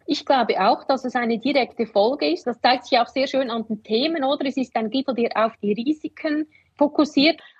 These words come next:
Aber ich glaube, der Aufhänger sind schon etwas diese dramatischen Worte. Man hat das Gefühl, künstliche Intelligenz ist so ein entfesseltes Wesen.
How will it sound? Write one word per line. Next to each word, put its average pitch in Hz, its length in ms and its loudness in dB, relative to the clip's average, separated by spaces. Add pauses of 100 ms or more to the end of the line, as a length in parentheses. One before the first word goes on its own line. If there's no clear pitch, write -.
Aber 233 180 0
ich 233 120 -6
glaube, 226 280 2
der 208 280 0
Aufhänger 262 360 0
sind 233 240 -4
schon 262 120 -4
etwas 233 320 -2
diese 220 360 0
dramatischen 214 800 2
Worte. 285 500 0
Man 233 220 -2
hat 220 180 -2
das 220 140 -4
Gefühl, 226 360 -4
künstliche 269 460 -2
Intelligenz 233 600 0
ist 233 180 -4
so 240 80 0
ein 208 260 0
entfesseltes 226 920 -2
Wesen. 302 600 2